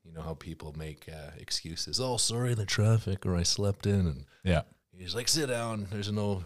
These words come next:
Speaker 1: like, there's no excuse. Just say sorry. No disrespect. Just sit down. Don't give us a reason."
Speaker 2: Yeah.
Speaker 1: Like, there's no reason why you're late. You slept in. You slept in what? You were late 'cause you didn't account for the traffic?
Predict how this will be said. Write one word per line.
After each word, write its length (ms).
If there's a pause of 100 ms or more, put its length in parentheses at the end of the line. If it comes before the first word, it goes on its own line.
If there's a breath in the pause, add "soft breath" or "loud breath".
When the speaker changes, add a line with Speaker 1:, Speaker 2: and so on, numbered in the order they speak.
(100)
Speaker 1:
like, 180
there's 180
no 160
excuse. 400
Just 220
say 120
sorry. 500 (140)
No 220
disrespect. 640
Just 140
sit 120
down. 200
Don't 120
give 140
us 160
a 60
reason." 480 (260)
Speaker 2:
Yeah. 200 (140)
Speaker 1:
Like, 100
there's 140
no 120
reason 540
why 140
you're 160
late. 260
You 100
slept 400
in. 120
You 60
slept 320
in 140
what? 240 (520)
You 100
were 60
late 240
'cause 120
you 100
didn't 140
account 320
for 80
the 80
traffic? 520